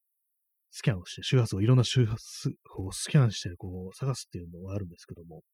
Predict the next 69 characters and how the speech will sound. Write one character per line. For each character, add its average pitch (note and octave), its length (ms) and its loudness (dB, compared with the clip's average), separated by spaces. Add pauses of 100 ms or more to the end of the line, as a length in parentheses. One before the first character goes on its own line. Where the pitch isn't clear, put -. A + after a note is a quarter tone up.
ま F#2 80 -10
あ、 - 20 -16
こ C#3+ 160 2
の D#3 80 8
放 D3 160 10
送 C#3 160 6
も C3 120 8
あ B2+ 60 8
る C3+ 80 8
意 A#2+ 60 4
味、 F#2 140 -2
ね、 - 60 -18 (360)
そ - 160 -12
ん - 20 -6
な G#2 80 -4
感 G2+ 160 -4
じ G2 80 -8
で G2 40 -6
ス - 140 -12
タ G2 80 -2
ー - 40 -6
ト - 80 -20
し - 80 -10
た F#2 100 -12
と - 200 -16 (540)
い G#2 100 0
う G2 40 4
わ G2+ 100 2
け G2 120 -8
な E2+ 80 -12
ん - 60 -20
で - 120 -16
ね、 - 60 -18 (100)
こ - 220 -18
う、 - 40 -20
コ - 140 -2
ロ B2 140 4
ナ、 G2+ 120 -4 (440)
コ - 120 -2
ロ C3 80 6
ナ C3 120 6
禍 A2 120 -2
に F#2 140 -4
お F#2+ 80 -2
い F#2+ 60 -6
て G2+ 100 -6
ね、 F#2+ 80 -6
こ F#2+ 140 -8
う、 F#2 40 -10
外 A#2 220 0
に G2 60 -4
当 G2+ 100 -6
て - 100 0
る A2 80 2
こ G2+ 120 -4
と G2 60 -4
が G2 80 -6
あ - 20 -2
ん A2 40 -2
ま G#2+ 60 0
り G#2+ 40 0
こ G#2+ 60 -4
う - 40 -2
で A2 100 2
き C#3+ 80 6
な B2 100 6
く G2 80 -2
な F#2 80 -8
っ - 20 -16